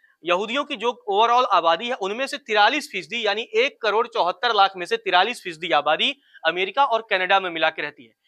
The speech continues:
यानी इजराइल के बाद से अमेरिका और कनाडा में यहूदियों की जो आबादी है वो ठीक ठाक संख्या में है। इसके अलावा चौबीस फीसदी जो यहूदियों की आबादी है वो दुनिया के अन्य देशों में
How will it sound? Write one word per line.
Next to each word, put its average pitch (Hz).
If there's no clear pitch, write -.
यानी 190
इजराइल 190
के 214
बाद 165
से 262
अमेरिका 175
और 226
कनाडा 175
में 247
यहूदियों 208
की 285
जो 220
आबादी 165
है 196
वो 190
ठीक 226
ठाक 214
संख्या 160
में 208
है। 190
इसके 180
अलावा 220
चौबीस 247
फीसदी 214
जो 226
यहूदियों 190
की 214
आबादी 175
है 226
वो 233
दुनिया 175
के 208
अन्य 185
देशों 165
में 175